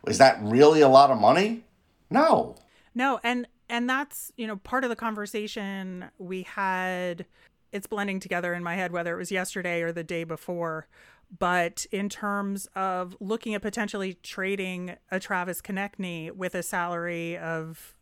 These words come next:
Speaker 2: just north of five, right, where you could potentially get two guys in return
Speaker 1: Yeah.
Speaker 2: for it. And that is a Ryan Hartman and a
Speaker 1: Mm-hmm.
Speaker 2: Tyler Pitlick,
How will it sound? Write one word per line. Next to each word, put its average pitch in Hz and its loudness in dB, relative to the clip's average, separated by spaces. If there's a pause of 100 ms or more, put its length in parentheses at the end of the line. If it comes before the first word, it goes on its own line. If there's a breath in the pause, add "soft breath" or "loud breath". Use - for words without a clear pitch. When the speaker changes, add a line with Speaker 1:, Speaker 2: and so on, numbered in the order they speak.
(240)
Speaker 2:
just 190 -6
north 175 -4
of 156 -12
five, 170 -4 (400 soft breath)
right, 190 0
where 202 -2
you 202 -2
could 196 -4
potentially 196 -4
get 202 -4
two 190 -4
guys 190 -4
in 180 -6
return 180 -4
Speaker 1:
Yeah. 208 6
Speaker 2:
for 175 -4
it. 175 -8 (380 soft breath)
And 214 -2
that 262 0
is 190 -6
a 208 -2
Ryan 180 -2
Hartman 190 -8 (240)
and 247 -2
a 262 0
Speaker 1:
Mm-hmm. 240 0
Speaker 2:
Tyler 240 2
Pitlick, 247 -6